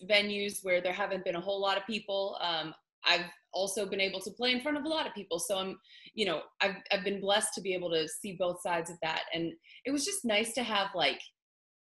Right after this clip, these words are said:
you know, people in the audience. Ray Lynn was there. She was, you know, she was the headliner and everything. And she was so sweet. And it was just, I don't know, like, I, I, I thought to myself, "I could get used to this."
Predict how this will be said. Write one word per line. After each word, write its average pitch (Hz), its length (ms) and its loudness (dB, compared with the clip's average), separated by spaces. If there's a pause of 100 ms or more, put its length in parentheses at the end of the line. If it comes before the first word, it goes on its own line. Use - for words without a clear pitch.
(680)
you 180 140 -2
know, - 80 -6 (100)
people 285 420 6
in 285 140 8
the 277 80 8
audience. 196 720 2
Ray 220 300 8
Lynn 233 260 4
was 233 220 -2
there. 208 320 4
She 214 280 -2
was, 208 380 0
you 196 220 -4
know, 156 100 -2
she 202 220 -6
was 208 200 -2
the 190 120 2
headliner 185 560 0
and 160 80 2
everything. 170 500 -2
And 165 100 -2
she 240 180 -2
was 208 180 -6
so 202 160 4
sweet. 190 420 -4
And 220 100 0
it 233 80 0
was 277 160 -4
just, - 360 -8 (920)
I 247 80 -4
don't 294 160 -2
know, 226 160 4
like, 190 200 4
I, 214 140 4 (220)
I, 214 220 6
I - 40 6
thought 240 240 4
to 214 60 -4
myself, 196 380 -2
"I 233 100 -8
could 320 160 -8
get 262 160 0
used 226 280 -6
to 165 80 -10
this." - 420 -12